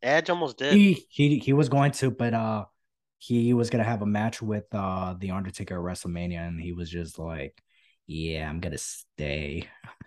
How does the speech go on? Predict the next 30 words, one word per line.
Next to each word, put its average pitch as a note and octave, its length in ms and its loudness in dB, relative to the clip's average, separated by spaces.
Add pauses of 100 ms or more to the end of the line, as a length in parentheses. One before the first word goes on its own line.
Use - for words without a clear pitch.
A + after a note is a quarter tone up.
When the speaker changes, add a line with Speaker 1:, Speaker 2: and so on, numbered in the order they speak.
(580)
Speaker 2:
And A2+ 100 2
then A#2+ 140 10
he B2+ 140 10
was B2+ 160 8
gonna, B2 320 8
he A2+ 180 2
was A#2+ 180 4
still - 220 2
gonna A2+ 220 2
think A2 240 -2
about, G#2 420 -2
um, F2+ 540 -6
leaving C#3+ 480 8
after F#2 560 -4 (580)
WrestleMania F2 760 -4 (420)
because - 300 -4
he G2 100 -2
wanted F#2 440 0
that, F2+ 280 -4
uh, D#2+ 320 -6
he - 260 -6
loved F#2+ 360 -2
Impact's F2+ 500 -6
contract F2+ 600 -4
that F2 160 -8
they F2 80 -2
were E2 160 -4
gonna D#2+ 260 -4
offer F2+ 320 -2
him. E2 300 -6